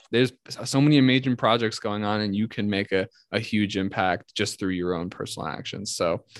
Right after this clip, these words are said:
Gwen, thank, thank you so much for joining me today. I just wanna ask at the end if you have any advice for, uh, young people who are passionate about science, kinda just entering the, the,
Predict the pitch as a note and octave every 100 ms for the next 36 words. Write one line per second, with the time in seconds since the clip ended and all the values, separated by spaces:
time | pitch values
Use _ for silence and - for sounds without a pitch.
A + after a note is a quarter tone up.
0 | - - - B2+ C3 C3 B2+ C3 A2+ B2+
1 | C3+ C3+ C3+ B2+ B2+ - A2+ A2+ A2 A#2
2 | A#2 A#2+ A#2 B2+ A#2+ A#2 A#2 A#2 G#2 A2
3 | A#2+ - A2 G#2+ G2+ G#2+ - G#2+ A2 G#2
4 | G#2 G2+ A#2 A2 G2 F#2+ G#2 G#2+ G2 G2+
5 | G2 F#2+ F#2+ - - G2 F#2+ F#2 F2+ -
6 | - B2+ A2+ A2+ A2+ A2 A2+ G2+ - F#2
7 | F#2+ - F#2 G2 G2 E2 - G2+ F#2 F2
8 | E2 - G2 F2+ F#2+ - F#2 F#2 F2+ F2+
9 | F2 F2 D#2 F2+